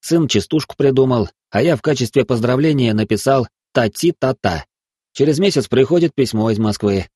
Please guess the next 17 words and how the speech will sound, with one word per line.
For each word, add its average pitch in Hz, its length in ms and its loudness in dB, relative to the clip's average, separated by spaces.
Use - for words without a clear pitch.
мол, 113 280 0
вы 143 180 2
победили 127 500 2
в 123 60 2
нелегкой 113 420 0
борьбе. 90 460 -2
Делать 139 320 -2
ничего 127 300 0
не 147 100 0
нужно, 120 460 0
скоро 165 300 0
праздник 143 480 -2
к - 80 -8
вам 113 180 0
приедет. 85 560 -4
И 85 160 -4
приехал. 139 600 0